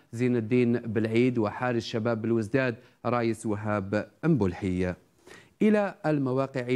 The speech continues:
الإلكترونية الوطنية، والبداية بموقع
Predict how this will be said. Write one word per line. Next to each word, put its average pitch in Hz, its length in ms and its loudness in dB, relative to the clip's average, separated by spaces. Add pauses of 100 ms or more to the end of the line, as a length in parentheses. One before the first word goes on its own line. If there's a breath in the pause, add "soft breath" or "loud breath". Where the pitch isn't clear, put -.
(220)
الإلكترونية 123 920 0
الوطنية، 120 840 2
والبداية 117 500 0
بموقع 120 480 -2